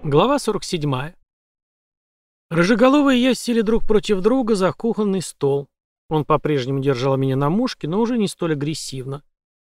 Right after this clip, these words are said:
Указал на один из декоративных магнитов на передней панели холодильника. «Что вот это значит?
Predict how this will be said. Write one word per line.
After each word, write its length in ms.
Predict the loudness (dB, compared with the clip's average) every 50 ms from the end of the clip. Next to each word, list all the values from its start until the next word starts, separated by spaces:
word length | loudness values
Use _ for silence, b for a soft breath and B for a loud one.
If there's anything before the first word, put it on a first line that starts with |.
| _ _ _ -8
Указал 480 | -4 0 0 0 2 2 2 0 0
на 140 | 0 0 0
один 260 | -2 -2 -2 -2 -2
из 100 | -2 -4
декоративных 720 | -6 -8 -6 -2 -2 0 0 -2 -2 -6 -6 -6 -6 -4 -4
магнитов 480 | -4 -2 -2 -2 -4 -6 -6 -8 _
на 100 | -10 -8
передней 380 | -6 -4 -4 -4 -2 -4 -4 -6
панели 360 | -4 -2 -2 -2 0 -2 -4
холодильника. 760 | -4 -4 -2 -2 -2 -2 -4 -6 -10 -12 -14 -14 -16 -16 -16 _ _ _ _ _ _ _ _ _ _ _ _ _ _ _ _ _ _ _ _
«Что 340 | _ -14 -6 2 4 4 4
вот 160 | 4 4 2
это 180 | 0 0 0 -2
значит? 460 | -2 -2 -2 -4 -4 -6 -10 -14 -14